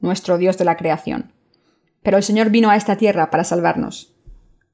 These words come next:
Debido a que Él nos salvó, es digno de recibir toda la gloria de nosotros, y nosotros debemos creer firmemente en nuestros corazones que Jesús no es una criatura, sino el Creador.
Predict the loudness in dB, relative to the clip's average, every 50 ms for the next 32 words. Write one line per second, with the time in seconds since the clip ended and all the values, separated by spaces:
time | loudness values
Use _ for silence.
0 | _ _ _ _ _ 0 0 2 2 2 2 2 2 0 0 0 0 0 -2 0
1 | 0 2 2 2 2 0 -2 -8 _ _ _ _ _ -4 -2 0 0 0 2 2
2 | 0 -2 -4 -6 _ _ _ _ _ _ _ 0 2 2 2 2 0 0 0 2
3 | 2 2 2 4 2 2 2 2 0 0 0 0 -2 -2 -2 -2 -4 -4 -2 -2
4 | -4 -4 -4 -10 -16 -20 _ _ _ _ _ _ 0 0 0 0 0 -2 0 0
5 | 0 0 2 0 0 0 0 -4 -4 -4 -2 2 2 2 2 0 0 2 2 4
6 | 4 4 2 0 0 0 -2 -2 -4 -4 -6 -4 -2 -2 -2 -4 -4 -8 -8 -6
7 | -4 -4 -4 -2 -2 -2 -2 -2 -2 -4 -6 -12 -18 _ _ _ _ _ _ _
8 | _ -4 -2 0 -2 0 0 -2 -2 0 0 0 0 0 0 -2 -4 -10 -18 _
9 | _ 0 0 0 0 -2 0 -2 -2 0 0 0 0 0 -2 -4 -6 -12 _ -16
10 | -8 -4 -2 -2 -2 -2 -2 -2 -4 -4 -2 -2 -2 0 -2 -4 -6 -8 -10 -18